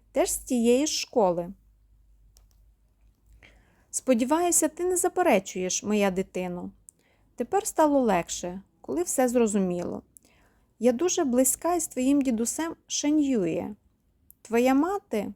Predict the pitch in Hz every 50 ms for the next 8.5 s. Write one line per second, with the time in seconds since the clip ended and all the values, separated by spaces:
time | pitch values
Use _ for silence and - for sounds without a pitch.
0 | _ _ _ - - - 247 233 226 226 208 226 233 233 233 220 202 170 156 -
1 | - _ - _ _ _ _ _ _ _ - 226 247 247 254 254 277 262 240 269
2 | 269 262 - - - 370 381 - - 254 - - 254 247 240 - - - 233 208
3 | 220 220 226 208 - 208 202 - - - 202 - - - 202 196 190 196 - -
4 | 190 - - - _ _ - - - - _ - - _ _ _ _ _ - -
5 | 247 277 302 339 381 392 381 359 349 339 339 311 - 339 320 311 302 294 302 294
6 | 269 233 226 196 185 170 185 190 196 180 175 _ - 175 175 175 180 175 175 -
7 | - - - - 330 302 302 302 262 208 170 160 - 180 180 180 170 196 190 185
8 | 185 175 - 185 185 180 170 170 - -